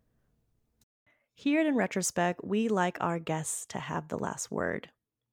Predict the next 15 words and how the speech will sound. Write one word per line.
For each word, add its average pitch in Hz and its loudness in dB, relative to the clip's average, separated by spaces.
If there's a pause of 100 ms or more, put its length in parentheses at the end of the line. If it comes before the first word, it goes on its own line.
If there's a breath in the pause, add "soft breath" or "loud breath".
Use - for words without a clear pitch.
(460)
Onicia, 180 -4 (580)
if - -6
you 277 8
could 285 -4
write 202 6
a 202 2
letter 165 2
to 170 -4
your 160 2
younger 165 -2
self, - -4 (680)
what 247 2
would 254 -2
you 247 -6
say? - 0